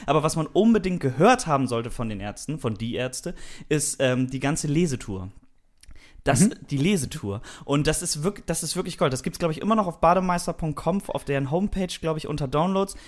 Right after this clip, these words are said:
Speaker 1: Ladet euch das runter, brennt euch das auf C D, haut euch das auf dem iPod oder wie auch immer, macht's auf Vinyl. <laughs> Äh,
Speaker 2: Ich glaub, kein
Speaker 1: und,
Speaker 2: Mensch hat mein iPod.
Speaker 1: nee, ich wollt grad sagen, macht's aufs Handy und hört euch das an. Das ist wirklich absolutes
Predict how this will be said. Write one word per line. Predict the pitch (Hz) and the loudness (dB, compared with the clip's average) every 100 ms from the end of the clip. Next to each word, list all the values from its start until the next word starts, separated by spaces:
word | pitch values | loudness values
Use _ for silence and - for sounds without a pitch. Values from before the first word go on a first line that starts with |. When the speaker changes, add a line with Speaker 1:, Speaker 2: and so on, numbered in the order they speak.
| - - | -12 4
Speaker 1:
Ladet | 151 214 202 | 6 6 4
euch | 196 | 0
das | 185 | 0
runter, | 185 208 170 | 2 2 2
brennt | 156 208 | 2 2
euch | - - | 2 0
das | 185 | -2
auf | - | -2
C | - 143 | -4 -2
D, | 196 185 | 0 2
haut | 180 190 | 2 0
euch | - | -4
das | 170 | -4
auf | 151 | -4
dem | 156 - | -6 -4
iPod | - - 196 - 190 | -2 0 0 0 0
oder | 165 143 | 0 -2
wie | 143 | -2
auch | - | -4
immer, | 170 180 180 - - | -2 0 -2 -6 0
macht's | 160 127 - | 0 2 -2
auf | 156 170 | 2 4
Vinyl. | 165 170 | 6 6
<laughs> | - 330 - - - - - 247 | 8 6 6 -2 -4 -14 -10 8
Äh, | 170 180 180 | 12 12 12
Speaker 2:
Ich | |
glaub, | 190 196 | 12 10
kein | 127 | 8
Speaker 1:
und, | |
Speaker 2:
Mensch | 123 131 | 4 2
hat | 123 - | -2 0
mein | 110 | 0
iPod. | 104 123 | 0 0
Speaker 1:
nee, | 139 | 0
ich | - - | 0 -2
wollt | 143 | -2
grad | 135 | 0
sagen, | 123 107 - - | -2 -4 -4 2
macht's | 175 175 | 2 2
aufs | 175 175 | 0 2
Handy | 185 196 - - - | 2 0 -8 -8 2
und | 160 156 147 | 2 2 0
hört | 175 | 0
euch | 160 | 0
das | 151 - | -4 -2
an. | 147 | -2
Das | 139 143 | -2 -6
ist | 117 - | -10 -8
wirklich | - - - - | -8 -10 -8 -4
absolutes | 139 - 151 135 117 127 - - | -4 -4 -6 -8 -10 -12 -14 -18